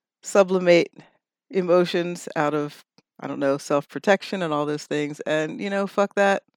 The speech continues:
<laughs> I've been spending a wonderful time with a certain person and a lot of other friends, but particularly a certain person out here. I'm in Tucson, and it's been a really nice trip. And, uh, we, so he's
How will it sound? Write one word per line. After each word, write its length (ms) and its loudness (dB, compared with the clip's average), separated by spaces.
<laughs> 720 6
I've 220 6
been 360 -2
spending 360 4
a 80 -4
wonderful 320 -4
time 340 0
with 220 -4
a 60 -4
certain 320 -4
person 520 -2
and 240 6
a 120 6
lot 200 6
of 60 -4
other 200 2
friends, 320 2
but 180 -2
particularly 640 0
a 60 0
certain 300 -6
person 440 -4
out 200 -2
here. 120 -2
I'm 160 -2
in 140 -6
Tucson, 640 -6
and 760 -4
it's 140 -8
been 160 -4
a 80 -10
really 280 -6
nice 440 -8
trip. 320 -4
And, 540 -8
uh, 480 -8
we, 480 -10
so 220 -4
he's 300 -8